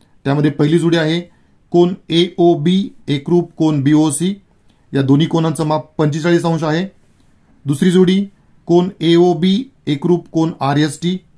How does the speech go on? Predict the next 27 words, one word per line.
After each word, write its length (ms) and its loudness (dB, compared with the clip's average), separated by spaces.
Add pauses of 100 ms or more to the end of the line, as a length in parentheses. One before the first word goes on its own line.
(120)
या 160 0
दोन्ही 240 2
कोनांचं 360 -2
माप 220 -6
सुद्धा 200 -4
पंचेचाळीस 480 -4
अंश 160 -4
आहे. 220 -4 (760)
तिसरी 220 -2
जोडी 360 2 (400)
कोन 280 0
बीओसी 680 2
एकरूप 380 -4
कोन 260 -2
आरएसटी, 600 -4 (220)
या 140 2
दोन्ही 260 2
कोनांचं 360 -2
माप 200 -4
सुद्धा 260 -4
पंचेचाळीस 440 -2
अंश 180 -4
आहे. 180 -4 (760)
चौथी 260 0
जोडी 340 2 (360)
कोन 240 2 (140)
एओसी 800 0